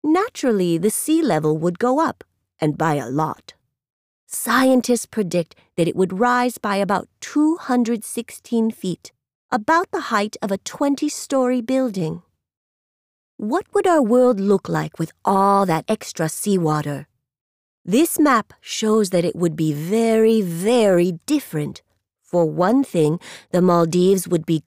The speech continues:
gone forever. This map shows what part of Asia might look like if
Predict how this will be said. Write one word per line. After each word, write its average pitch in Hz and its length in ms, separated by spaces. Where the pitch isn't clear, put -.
gone 254 360
forever. 208 920
This 294 340
map 381 220
shows 262 340
what 214 240
part - 380
of 240 180
Asia 160 380
might 165 320
look 233 340
like 156 240
if 156 140